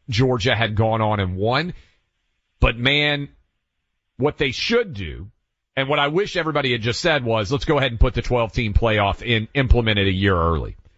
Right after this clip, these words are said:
This is where you need, like, a grandmaster of the, uh, you know, the, the, the commissioner, like, somebody who is in charge of the overall landscape, Buck. I think even you would agree with this.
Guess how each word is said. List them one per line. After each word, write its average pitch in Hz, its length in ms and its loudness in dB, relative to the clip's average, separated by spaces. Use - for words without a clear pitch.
This 180 220 2
is 214 120 -4
where 226 160 2
you 180 160 0
need, 165 260 0
like, 147 220 0
a 135 80 -2
grandmaster 120 1080 0
of 110 300 -2
the, 107 460 -2
uh, 107 60 0
you 107 140 0
know, 104 120 2
the, 104 160 2
the, 107 280 0
the 98 200 0
commissioner, 151 680 2
like, 127 180 0
somebody 202 520 0
who 160 200 2
is 131 120 -2
in 139 140 -2
charge 131 480 0
of 113 160 -2
the 113 220 -2
overall 127 560 0
landscape, 107 600 -2
Buck. 95 300 0
I 95 40 -8
think 123 200 0
even 131 200 2
you 135 180 2
would 120 100 0
agree 107 240 0
with 95 180 0
this. 95 320 0